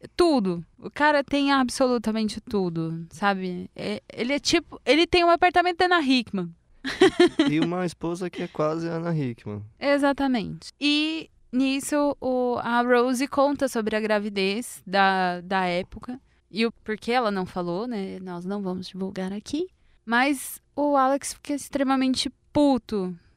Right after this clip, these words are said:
Speaker 1: Mas por quê? Ele iria desistir da bolsa pra ficar cuidando da Rose.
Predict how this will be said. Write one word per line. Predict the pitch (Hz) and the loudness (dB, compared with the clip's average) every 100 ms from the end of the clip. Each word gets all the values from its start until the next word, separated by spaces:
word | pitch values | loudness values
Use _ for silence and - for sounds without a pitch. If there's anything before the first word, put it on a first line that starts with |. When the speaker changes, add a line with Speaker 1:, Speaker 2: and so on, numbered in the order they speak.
| _ _ | _ _
Speaker 1:
Mas | 220 240 226 | -2 -2 0
por | 254 | -4
quê? | 240 233 214 190 185 180 _ _ _ _ | -4 -2 0 0 -6 -12 _ _ _ _
Ele | 214 220 233 233 233 233 233 - _ _ _ | 2 2 2 -2 -2 -2 -4 -8 _ _ _
iria | 269 269 262 294 277 | -2 0 2 2 2
desistir | 220 226 220 220 - 214 | 0 -2 -2 -6 -4 -2
da | 202 190 | -2 0
bolsa | 196 202 214 208 | 2 2 0 -4
pra | 185 196 | -2 -4
ficar | - 208 202 | -4 -6 -4
cuidando | 196 220 190 196 196 | -2 -2 0 0 2
da | 185 | 0
Rose. | 180 170 160 165 - | 0 -4 -6 -10 -16